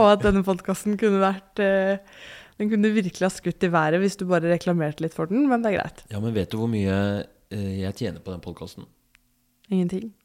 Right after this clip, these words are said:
Speaker 2: Ingenting. Vet du hvor mye jeg tjener på den hvis den får ti ganger så mange lyttere?
Speaker 1: Ingenting.
Speaker 2: Ingenting. Hvor mye glede. Jeg har, altså, så,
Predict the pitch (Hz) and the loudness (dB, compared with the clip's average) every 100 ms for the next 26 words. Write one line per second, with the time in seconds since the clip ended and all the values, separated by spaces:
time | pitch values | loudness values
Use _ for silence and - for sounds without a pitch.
0 | - 85 76 - _ _ _ _ 95 95 | -20 -20 -20 -20 _ _ _ _ -14 -10
1 | 90 82 87 80 85 90 85 82 80 85 | -10 -12 -14 -16 -18 -18 -16 -16 -16 -14
2 | 82 - - 82 85 82 87 - - 143 | -12 -14 -16 -16 -16 -16 -16 -16 -18 -20
3 | _ _ _ _ 339 330 _ - 185 175 | _ _ _ _ -20 -20 _ -10 -6 -4
4 | 190 196 _ _ _ - - - - - | -6 -10 _ _ _ -20 -20 -20 -20 -20
5 | _ _ 107 104 98 92 95 80 67 113 | _ _ -10 -6 -4 -4 -6 -8 -10 -12
6 | 113 123 - - 135 - 110 | -10 -10 -10 -12 -12 -8 -6